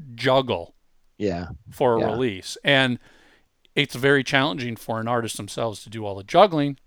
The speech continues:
Speaker 1: That's why having team members
Speaker 2: Yeah.
Speaker 1: assist you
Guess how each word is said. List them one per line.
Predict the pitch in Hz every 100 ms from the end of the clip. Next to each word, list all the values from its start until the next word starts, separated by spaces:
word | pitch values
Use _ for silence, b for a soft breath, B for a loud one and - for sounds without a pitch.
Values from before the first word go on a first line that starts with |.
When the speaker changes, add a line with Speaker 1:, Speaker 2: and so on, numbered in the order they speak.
| _ -
Speaker 1:
That's | 139 -
why | 135 131 123
having | 135 127 113 107
team | - 185 147
members | 117 104 98 107 - _ _ _ _ _ _ _ _
Speaker 2:
Yeah. | - - -
Speaker 1:
assist | - - 247 240 -
you | 113 98 98